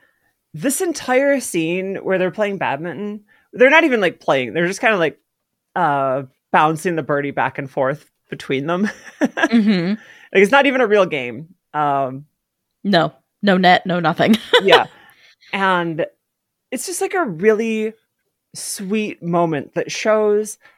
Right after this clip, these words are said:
Speaker 1: how their relationship has shifted over the course of this show.
Speaker 2: Yeah.
Speaker 1: And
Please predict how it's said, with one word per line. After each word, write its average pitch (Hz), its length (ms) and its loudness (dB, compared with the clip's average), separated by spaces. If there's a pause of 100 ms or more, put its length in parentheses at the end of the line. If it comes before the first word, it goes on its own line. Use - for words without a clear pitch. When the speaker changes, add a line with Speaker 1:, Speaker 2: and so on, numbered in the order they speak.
Speaker 1:
how 247 300 0
their 262 200 2
relationship 185 720 -4
has 151 260 -6
shifted 135 560 -6
over 143 220 -6
the 147 100 -6
course 143 360 -4
of 127 160 -12
this 123 180 -12
show. - 380 -12 (580)
Speaker 2:
Yeah. 180 360 0 (640)
Speaker 1:
And 180 560 -2